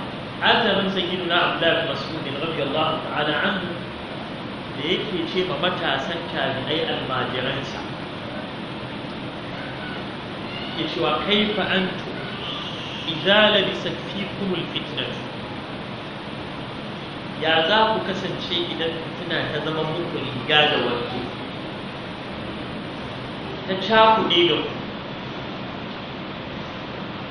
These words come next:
"Yabdu fi as-saghir wa yahrimu 'alayha al-kabir wa yattakhidhuha an-nasu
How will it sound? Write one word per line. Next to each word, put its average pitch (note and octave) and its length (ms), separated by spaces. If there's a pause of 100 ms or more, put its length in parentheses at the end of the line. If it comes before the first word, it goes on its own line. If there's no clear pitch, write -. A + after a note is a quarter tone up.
(1500)
"Yabdu E3+ 500
fi F#3 220
as-saghir D3+ 600 (1800)
wa C#3+ 140
yahrimu F#3 580
'alayha E3 480
al-kabir C#3 580 (1300)
wa D3 80
yattakhidhuha F#3+ 960
an-nasu G3 480